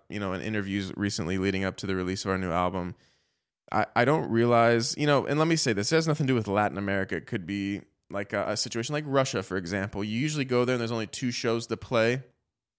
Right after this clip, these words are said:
So f-, you'll, uh, you'll fly forever, you'll play a show, then you'll tra-, take a train forever, play another show, come back, maybe the money's not that good. Um, so f-, hear me out here.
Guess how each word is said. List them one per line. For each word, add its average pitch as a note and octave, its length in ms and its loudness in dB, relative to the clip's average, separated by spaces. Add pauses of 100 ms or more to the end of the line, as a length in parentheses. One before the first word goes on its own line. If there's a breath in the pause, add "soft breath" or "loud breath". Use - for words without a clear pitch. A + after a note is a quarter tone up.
(220)
So G#2+ 280 2
f-, - 120 -6 (480 soft breath)
you'll, A2 280 2
uh, F#2 340 2 (340 soft breath)
you'll G#2+ 100 0
fly A2 300 0
forever, A#2 720 2
you'll G2 380 -4
play A2 320 -2
a G#2 60 -2
show, A#2 500 4
then G#2 160 0
you'll G#2 100 -2
tra-, A#2 300 -2
take A#2+ 180 -8
a G2+ 80 -4
train A#2+ 440 0
forever, G2 500 2
play A2+ 200 -2
another G#2+ 280 0
show, G#2+ 340 2
come A2+ 220 -4
back, G#2+ 160 2
maybe A2 160 -2
the G#2 60 -2
money's G2 260 -4
not A2 160 -4
that A2+ 160 -2
good. A2+ 220 0 (360 soft breath)
Um, G#2 280 -2
so - 260 -2 (100)
f-, - 120 -16 (360)
hear C#3+ 160 2
me A#2+ 80 2
out F#2+ 160 0
here. G2 220 -4